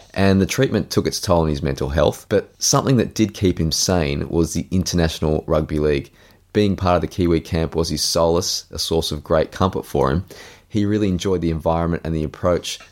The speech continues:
of successive New Zealand coaches, which was in stark contrast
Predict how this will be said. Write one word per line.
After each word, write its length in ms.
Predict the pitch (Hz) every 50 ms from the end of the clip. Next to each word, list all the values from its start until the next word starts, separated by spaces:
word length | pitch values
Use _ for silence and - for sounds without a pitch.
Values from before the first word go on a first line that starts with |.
| _ -
of 120 | - 80
successive 760 | - - - - - - - 90 80 - 87 85 80 80 -
New 140 | 82 82 80
Zealand 380 | 78 87 85 78 73 73 73
coaches, 520 | - - 90 85 82 - - 73 69 - -
which 220 | 85 - - -
was 120 | 87 80 82
in 100 | 78 73
stark 360 | - - - 85 82 - -
contrast 580 | - - 82 80 - 80 - 73 78 - -